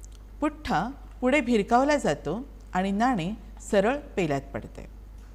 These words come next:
अनुमान, जेव्हा आपण पुठ्ठ्याला जोरात टिचकी मारतो तेव्हा आपण त्या पुठ्ठ्यावर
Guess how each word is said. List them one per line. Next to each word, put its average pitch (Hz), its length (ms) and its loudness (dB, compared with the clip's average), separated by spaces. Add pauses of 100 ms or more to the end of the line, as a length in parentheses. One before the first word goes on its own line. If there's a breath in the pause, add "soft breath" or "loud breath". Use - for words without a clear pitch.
(140 loud breath)
अनुमान, 165 480 4 (1400 soft breath)
जेव्हा 254 460 6
आपण 294 240 2
पुठ्ठ्याला 240 500 0
जोरात 202 380 2 (120)
टिचकी 202 300 -4
मारतो 208 600 -2 (440 loud breath)
तेव्हा 247 460 4 (380 loud breath)
आपण 254 320 4
त्या 269 140 2
पुठ्ठ्यावर 190 640 0